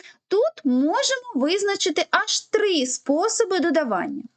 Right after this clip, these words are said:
Можемо спочатку по черзі додати: п'ять додати два, потім додати один,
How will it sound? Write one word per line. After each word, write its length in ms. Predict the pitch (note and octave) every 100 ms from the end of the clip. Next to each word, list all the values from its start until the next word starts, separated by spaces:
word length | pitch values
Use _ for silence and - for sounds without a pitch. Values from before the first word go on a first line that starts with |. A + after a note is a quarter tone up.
| -
Можемо 380 | C4+ B4+ D5+ A#4+
спочатку 680 | A4 - D4+ A4 C#5+ - G#4
по 140 | E4+ D#4
черзі 460 | - F#4 G#4 F4+
додати: 500 | D#4+ D#4+ A#3 F#3+ -
п'ять 380 | - - A#4+ E5 D#4
додати 540 | D4 G#3+ G3 F#3+ G3
два, 680 | F#3 G#3 E4 G4 G4 F4 D#4+
потім 340 | D4+ C#4+ C4
додати 480 | B3 A#3+ A#3 A#3 G#3+
один, 520 | G#3 G3+ A#3 F#4 C5